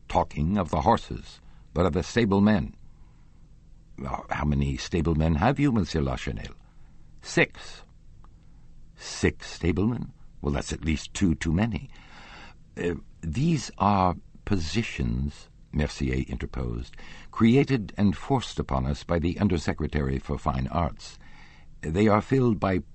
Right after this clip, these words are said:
protégés of the government, and, if I may venture to—" "I don't care a hang for the government," roared Richard.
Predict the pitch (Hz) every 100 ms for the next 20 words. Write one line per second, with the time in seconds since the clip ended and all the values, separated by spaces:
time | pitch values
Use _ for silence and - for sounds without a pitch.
0 | - 139 104 92 90 110 110 123 107 101
1 | 92 92 101 110 120 131 - 95 98 104
2 | - - - - - 143 165 - - 120
3 | 127 113 92 90 104 135 - 69 - 69
4 | - - 131 135 69 - 64 - - -
5 | 62 - - - - 65 55 55 78 67
6 | 67 69 65 76 - 60 71 67 60 67
7 | 69 69 69 110